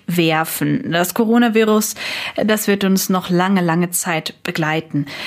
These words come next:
Wird das auch so mit den Impfungen sein? Also werden wir uns immer wieder nachimpfen lassen müssen, also so wie in etwa bei der Grippeimpfung?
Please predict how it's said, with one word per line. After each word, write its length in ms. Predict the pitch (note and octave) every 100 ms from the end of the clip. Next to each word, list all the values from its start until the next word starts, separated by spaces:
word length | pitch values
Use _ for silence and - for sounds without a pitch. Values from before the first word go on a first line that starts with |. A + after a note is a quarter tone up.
| -
Wird 180 | - G3+
das 180 | C4 -
auch 120 | A3
so 120 | -
mit 180 | A3 G3+
den 120 | F#3
Impfungen 600 | - F3+ F3+ - B3+ C4+
sein? 360 | C4 C4 C4 B3+
Also 220 | G3+ G3+
werden 380 | F#3+ G3+ G#3 F#3+
wir 160 | G3+ B3
uns 320 | A3 G3+ -
immer 320 | - A#3+ B3+
wieder 240 | G#3+ G3+ F3+
nachimpfen 640 | D#3 D#3 F3+ A3 A#3+ A#3+
lassen 300 | A#3 - A3
müssen, 380 | A3+ A#3+ - B3
also 220 | - F#3+
so 300 | F#3 F#3+ F#3+
wie 120 | F#3
in 200 | - F3+
etwa 220 | - - F3+
bei 100 | E3
der 120 | D#3
Grippeimpfung? 640 | - D#3 D#3+ G3 - C4